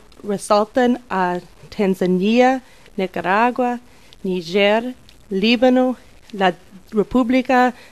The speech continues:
Democrática del Congo y la Diócesis de Albany en Nueva York. Nuestros sacrificios en Cuaresma cambian vidas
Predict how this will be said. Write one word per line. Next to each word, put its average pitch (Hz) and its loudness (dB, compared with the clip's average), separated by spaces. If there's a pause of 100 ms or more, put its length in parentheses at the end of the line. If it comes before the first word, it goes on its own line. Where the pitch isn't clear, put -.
Democrática 214 -2
del 185 -2
Congo 254 0 (440)
y 254 0
la 202 0
Diócesis 208 -2
de 196 0
Albany 185 0 (120)
en 196 2
Nueva 185 0
York. 160 -2 (1120)
Nuestros 220 4
sacrificios 247 0
en 202 0
Cuaresma 196 0
cambian 208 0
vidas 170 -2